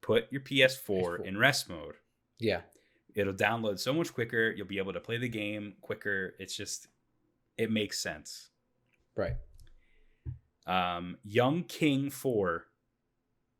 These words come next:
Speaker 1: Oh, no, I'm sorry. Young King, four years ago. He said, "So I accidentally left my P S four on rest mode for about four days. Will that affect the cost of the electricity bill a lot?"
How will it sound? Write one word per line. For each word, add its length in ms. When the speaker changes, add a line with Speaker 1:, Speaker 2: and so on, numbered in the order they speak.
Speaker 1:
Oh, 60
no, 100
I'm 80
sorry. 240
Young 240
King, 440
four 300
years 320
ago. 380
He 100
said, 420
"So 160
I 60
accidentally 580
left 240
my 80
P 240
S 100
four 240
on 140
rest 260
mode 160
for 140
about 240
four 280
days. 500
Will 100
that 120
affect 300
the 80
cost 340
of 60
the 160
electricity 500
bill 240
a 20
lot?" 360